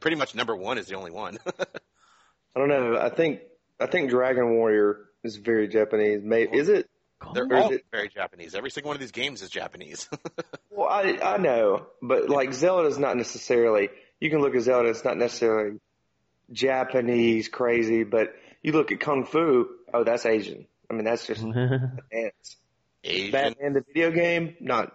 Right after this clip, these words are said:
Speaker 2: not so much Japanese. A Boy and His Blob, maybe.
Speaker 3: Hmm.
Speaker 1: No.
Speaker 2: Anyway,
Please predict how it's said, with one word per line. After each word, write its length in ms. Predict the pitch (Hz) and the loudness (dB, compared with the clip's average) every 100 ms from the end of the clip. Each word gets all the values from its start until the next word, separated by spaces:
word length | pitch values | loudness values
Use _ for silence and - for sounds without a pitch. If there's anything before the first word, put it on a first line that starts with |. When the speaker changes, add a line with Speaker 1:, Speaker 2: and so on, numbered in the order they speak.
| _ | _
Speaker 2:
not 220 | 123 117 | -2 -2
so 120 | - | 0
much 220 | 117 107 - | 0 0 0
Japanese. 520 | 101 - 101 110 117 _ _ _ _ _ _ _ - | -2 0 0 0 -2 _ _ _ _ _ _ _ -12
A 40 | 113 | -6
Boy 200 | 113 123 | 0 2
and 100 | 117 | 0
His 80 | |
Blob, 540 | 107 123 127 135 135 - - | 0 2 2 0 -2 -10 -20
maybe. 920 | - 98 98 107 123 127 147 147 143 - _ _ _ _ _ _ _ _ _ _ _ _ _ _ _ _ _ _ _ _ - | -12 -4 2 2 2 0 -2 -6 -12 -16 _ _ _ _ _ _ _ _ _ _ _ _ _ _ _ _ _ _ _ _ -16
Speaker 3:
Hmm. 240 | 101 92 87 _ _ _ _ _ | -12 -12 -14 _ _ _ _ _
Speaker 1:
No. 140 | 104 | -10
Speaker 2:
Anyway, 380 | 87 143 113 101 | -2 0 0 -2